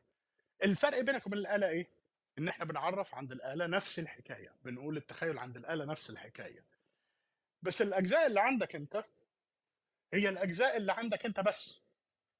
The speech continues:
التراكم المعرفي بتاعك أنت بس، اللي شفته في حياتك أنت بس، اللي قريته أنت بس. إنما لما تيجي عند ال إيه آي،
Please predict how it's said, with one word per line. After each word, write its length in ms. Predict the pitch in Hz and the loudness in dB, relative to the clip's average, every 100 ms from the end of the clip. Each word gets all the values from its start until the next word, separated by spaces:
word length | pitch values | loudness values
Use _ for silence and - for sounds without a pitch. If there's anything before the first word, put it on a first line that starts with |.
| _ | _
التراكم 480 | 175 - 180 202 190 | -2 2 2 2 2
المعرفي 400 | 170 160 185 202 | 2 2 0 -4
بتاعك 320 | - 185 226 | -2 -4 -2
أنت 160 | 196 170 | -4 -2
بس، 420 | 180 - - _ - | -4 -6 -12 _ -6
اللي 140 | 151 | -6
شفته 300 | - - - | -6 -10 -14
في 60 | - | -6
حياتك 400 | 156 175 165 190 | -4 -2 -4 -6
أنت 180 | 180 151 | -6 -4
بس، 360 | 185 - - _ _ _ 135 | -6 -6 -16 _ _ _ -4
اللي 180 | 156 143 | -2 0
قريته 560 | 151 180 196 147 156 | 2 2 0 -4 -6
أنت 180 | 170 143 | -6 -4
بس. 440 | 139 156 - - _ _ _ _ 175 | -4 -6 -8 -18 _ _ _ _ 2
إنما 280 | 190 214 | 4 6
لما 360 | 185 180 175 170 | 4 2 2 0
تيجي 600 | - 247 285 247 165 131 - _ _ _ _ _ _ | 4 4 6 4 0 -8 -14 _ _ _ _ _ _
عند 240 | 127 185 165 | 2 2 0
ال 120 | 175 | 0
إيه 380 | 208 185 185 | 0 2 4
آي، 140 | 220 | 4